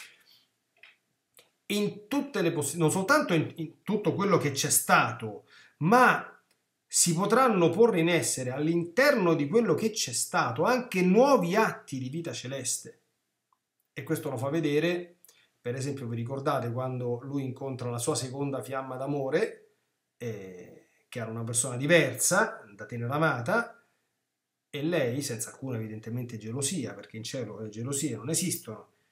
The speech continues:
in cielo ci sono tante forme d'amore, ma nessuno è geloso dell'altro. Voi vi immaginate, no? Cioè, eh, il nostro Signore Gesù Cristo e la Madonna amano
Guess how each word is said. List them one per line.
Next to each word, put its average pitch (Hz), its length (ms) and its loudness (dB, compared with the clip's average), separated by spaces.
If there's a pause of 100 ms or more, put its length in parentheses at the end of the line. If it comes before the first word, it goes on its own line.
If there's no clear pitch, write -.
(100)
in 123 80 -10
cielo 160 220 0
ci 123 60 -4
sono 123 200 -6
tante 156 300 0
forme 117 300 -4
d'amore, 117 600 -8 (480)
ma 117 120 -10
nessuno 110 300 -6
è - 20 -4
geloso 113 320 -6
dell'altro. 117 640 -8 (600)
Voi 160 140 2
vi 185 60 2
immaginate, 131 680 0
no? 156 280 -2 (260)
Cioè, - 400 -12
eh, 92 460 -16
il 120 80 -16
nostro 131 260 -4
Signore 156 280 2
Gesù 123 260 -2
Cristo 123 520 -6
e 117 60 -10
la 117 120 -6
Madonna 117 760 -6
amano 110 720 -6